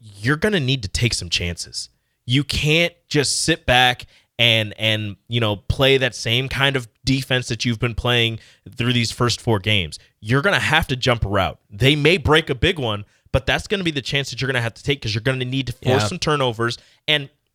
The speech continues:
Speaker 1: maybe not score on the defensive side, but again, just force some turnovers, get an interception, get, get J J McCarthy,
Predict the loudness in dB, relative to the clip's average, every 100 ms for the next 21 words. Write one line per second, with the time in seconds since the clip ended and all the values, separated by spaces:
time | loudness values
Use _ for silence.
0 | 0 2 2 0 -2 -4 -4 0 4 4
1 | 2 -2 -2 -2 -4 -4 -4 -4 2 2
2 | 2 -2 _ -2 0 0 -2 -4 -6 -2
3 | 0 2 -2 -4 -2 0 0 -2 -4 0
4 | 2 2 -2 -4 -2 -2 -2 -4 -4 -2
5 | -2 -4 _ _ 0 0 2 0 0 0
6 | -2 -2 2 2 2 -2